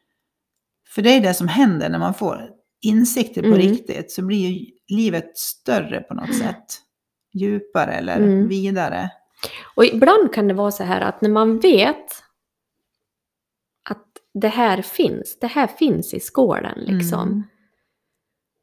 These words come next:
Speaker 2: Kan man, jag kan bli lite frustrerad.
Speaker 1: Men
Speaker 2: Jag
Speaker 1: skojar du?
Speaker 2: <laughs> Ja, men det kan bli liksom så här,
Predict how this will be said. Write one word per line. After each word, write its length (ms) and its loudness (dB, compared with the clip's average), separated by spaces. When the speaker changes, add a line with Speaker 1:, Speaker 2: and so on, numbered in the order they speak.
Speaker 2:
Kan 140 0
man, 160 2
jag 400 0
kan 140 2
bli 140 0
lite 240 -2
frustrerad. 880 0
Speaker 1:
Men 100 -8
Speaker 2:
Jag 80 -8
Speaker 1:
skojar 680 2
du? 120 0
Speaker 2:
<laughs> 40 0
Ja, 160 4
men 160 2
det 80 2
kan 220 0
bli 240 2
liksom 400 -2
så 100 -6
här, 340 -2